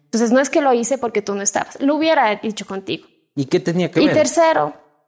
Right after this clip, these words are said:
Speaker 1: es, es claro, es claro que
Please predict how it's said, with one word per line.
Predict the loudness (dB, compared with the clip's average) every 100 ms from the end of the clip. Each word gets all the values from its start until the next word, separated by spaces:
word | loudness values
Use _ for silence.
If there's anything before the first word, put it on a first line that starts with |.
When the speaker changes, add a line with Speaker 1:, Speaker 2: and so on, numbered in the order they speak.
| _ _ _ _ 0
Speaker 1:
es, | 0 0 -6 -6
es | -6
claro, | -2 2 2 4 2 0 -8 _ _ _ _ -8
es | -6
claro | 0 0 2 -2
que | -2 -6 -6